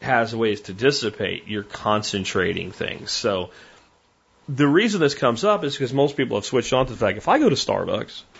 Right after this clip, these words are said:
or Joe Blow's Coffee Shack or whatever and say, "Hey, I want coffee grinds," they'll just give me coffee grinds for free.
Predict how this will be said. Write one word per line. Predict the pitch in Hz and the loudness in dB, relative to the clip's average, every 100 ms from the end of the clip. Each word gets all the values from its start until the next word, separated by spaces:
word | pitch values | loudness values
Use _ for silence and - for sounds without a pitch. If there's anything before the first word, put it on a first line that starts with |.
| - - - - | -20 -20 -20 -8
or | 98 | -6
Joe | 110 127 | 2 2
Blow's | 123 117 110 | 4 2 2
Coffee | 104 95 98 | 0 0 -2
Shack | - 98 92 | 0 0 0
or | 101 | -4
whatever | 92 92 98 107 | -8 -8 -4 -4
and | 104 | -2
say, | 110 | -2
"Hey, | 156 131 - | 0 -2 -2
I | 113 | 2
want | 135 117 | 4 4
coffee | 151 131 | 0 0
grinds," | 87 98 107 - | -6 -6 -8 0
they'll | 120 | 0
just | 147 107 - | 2 -4 -8
give | 107 117 | -6 -2
me | 139 | -2
coffee | 135 151 123 | 2 2 2
grinds | 95 92 - | -4 -4 -4
for | 101 | -4
free. | 156 123 | -2 -2